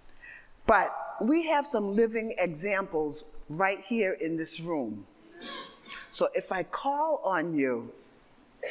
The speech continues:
as I said earlier, be prepared. Amen. You're gonna help me preach the sermon. Amen?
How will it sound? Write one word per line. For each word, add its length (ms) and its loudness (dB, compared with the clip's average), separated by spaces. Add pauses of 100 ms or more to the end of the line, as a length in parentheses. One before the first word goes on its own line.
(340)
as 200 2
I 140 2
said 480 0
earlier, 580 0 (220)
be 200 0
prepared. 680 -4 (1400)
Amen. 600 -2 (220)
You're 160 0
gonna 220 0
help 360 -2
me 440 -4 (400)
preach 380 0
the 80 -4
sermon. 680 0 (360)
Amen? 640 6